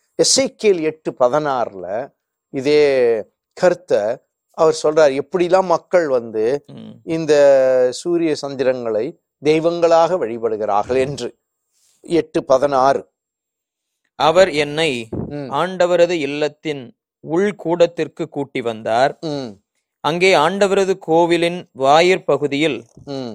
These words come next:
Speaker 2: மண்டபத்திற்கும் பீடத்திற்கும் இடையில்
Speaker 1: ம்.
Speaker 2: ஏறக்குறைய இருபத்தைந்து பேரை கண்டேன்.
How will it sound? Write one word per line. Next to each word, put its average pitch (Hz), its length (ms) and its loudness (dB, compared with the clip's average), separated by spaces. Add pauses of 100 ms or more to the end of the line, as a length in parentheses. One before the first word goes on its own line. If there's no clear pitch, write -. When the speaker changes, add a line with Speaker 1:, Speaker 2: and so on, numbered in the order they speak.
(160)
Speaker 2:
மண்டபத்திற்கும் 175 1040 -2 (440)
பீடத்திற்கும் 170 840 -2
இடையில் 139 520 -2 (100)
Speaker 1:
ம். 139 320 -10 (380)
Speaker 2:
ஏறக்குறைய 165 640 4
இருபத்தைந்து 175 720 -2
பேரை 143 340 2
கண்டேன். 120 580 -4